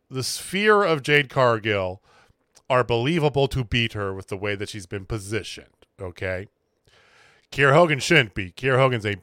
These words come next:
fantastic wrestler who is getting a chance to shine a little bit. But once again, do you believe Red Velvet would beat Jade Cargill?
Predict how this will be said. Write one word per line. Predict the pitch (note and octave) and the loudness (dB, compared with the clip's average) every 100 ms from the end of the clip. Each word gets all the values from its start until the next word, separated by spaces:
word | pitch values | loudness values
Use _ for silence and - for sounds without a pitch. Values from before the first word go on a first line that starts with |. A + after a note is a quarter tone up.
| _ - | _ -20
fantastic | - D#3 C#3 C3+ C3+ B2+ - G#2 | 0 2 2 2 4 4 0 -10
wrestler | G2 F#2 - F#2 E2+ E2 _ _ _ _ _ _ _ | -6 -6 -8 -12 -14 -14 _ _ _ _ _ _ _
who | A2 G2 F#2+ F#2 - _ | -4 -2 -2 -4 -12 _
is | D#3 | -2
getting | B3+ E4+ A#3 | 2 2 0
a | - _ - | -4 _ -4
chance | F3+ D#3+ C#3 | 0 0 -2
to | |
shine | B2 C3 A#2 | -4 0 0
a | G#2 | 0
little | G2+ F#2 | -4 -4
bit. | G2 - | -6 -2
But | D#3 - | -4 -2
once | G3 - | -4 -4
again, | G#2 - _ _ _ _ _ _ _ _ C#3 | -10 -14 _ _ _ _ _ _ _ _ -8
do | C#3+ | -4
you | F#3 G3+ | -2 0
believe | G3 G#3 A3 C#3 | 2 2 2 2
Red | B2+ G#2+ | 0 2
Velvet | A2 G#2 G#2+ | 0 0 -4
would | G2+ F#2 | -8 -8
beat | G2+ - _ _ _ _ - | -10 -12 _ _ _ _ -10
Jade | A2 G#2 | -6 -6
Cargill? | G#2 F2 D2 | -6 -8 -10